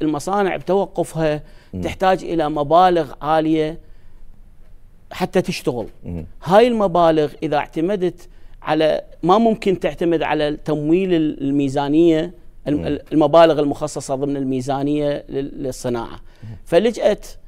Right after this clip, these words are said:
Speaker 1: وزارتنا وفق د-، آه، خطط استرشادية، آه، تضمن الحقوق المتكاملة للشركات العامة،
Speaker 2: مم.
Speaker 1: ووفق دليل استرشادي حديث،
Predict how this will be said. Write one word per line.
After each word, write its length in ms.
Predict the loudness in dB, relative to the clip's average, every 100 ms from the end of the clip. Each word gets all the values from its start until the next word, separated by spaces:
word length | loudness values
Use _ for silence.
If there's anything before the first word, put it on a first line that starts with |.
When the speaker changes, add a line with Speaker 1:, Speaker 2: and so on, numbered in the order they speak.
| -4 2
Speaker 1:
وزارتنا 880 | 4 6 8 8 6 2 -4 -6 -6
وفق 420 | -2 0 -2 -4 -8
د-، 280 | 0 2 2
آه، 480 | 0 0 0 -2
خطط 400 | -2 0 2 0
استرشادية، 1040 | -4 -4 -4 0 2 2 0 0 4 4 2 -6 -20 -20 -20 -4
آه، 380 | 2 2 2 -2
تضمن 520 | 4 4 4 2 2
الحقوق 800 | -2 -6 -4 2 4 4 0 -20 0
المتكاملة 920 | 4 4 2 0 0 2 2 2 4 2
للشركات 680 | 2 -2 -4 2 2 4
العامة، 560 | 2 2 0 0 -2 -6 -12 -12
Speaker 2:
مم. 220 | -10 -10 -12 -18 -20 -6
Speaker 1:
ووفق 600 | 6 8 8 4 2 -2 -2
دليل 420 | 0 2 2 0
استرشادي 760 | -2 -4 -4 2 4 4 2
حديث، 500 | -4 -4 -2 -2 -2